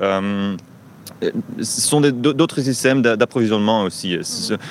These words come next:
Speaker 1: on parle des super grosses quantités qui viennent de, de, de partout dans, dans le monde. Euh, notre manière de produire est locale, mais plus chère, et c'est, c'est difficile à les rassembler, en fait.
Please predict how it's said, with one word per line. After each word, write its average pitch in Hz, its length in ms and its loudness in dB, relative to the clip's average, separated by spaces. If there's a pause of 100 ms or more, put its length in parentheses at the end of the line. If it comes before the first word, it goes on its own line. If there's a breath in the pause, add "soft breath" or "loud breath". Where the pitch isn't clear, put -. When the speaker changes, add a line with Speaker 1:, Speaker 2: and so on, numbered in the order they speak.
(180 loud breath)
Speaker 1:
on 113 80 0
parle 131 240 4
des 120 80 2
super 127 340 0
grosses 117 220 -2
quantités 120 420 0
qui 120 140 0
viennent 120 260 4
de, 101 500 6
de, 98 100 0
de 107 180 -2
partout 139 260 -2
dans, 107 280 -2
dans 104 120 0
le 104 80 0
monde. 135 340 2 (420 loud breath)
Euh, 110 540 2
notre 127 220 0
manière 123 240 2
de 117 60 0
produire 117 360 0
est 107 80 0
locale, 117 440 0 (380 loud breath)
mais 120 140 2
plus 117 140 -4
chère, 120 420 2
et 107 220 -2
c'est, - 180 -4
c'est 123 140 -2
difficile 127 380 2
à - 20 2
les 104 120 2
rassembler, 85 400 -6
en 80 100 -8
fait. - 260 -16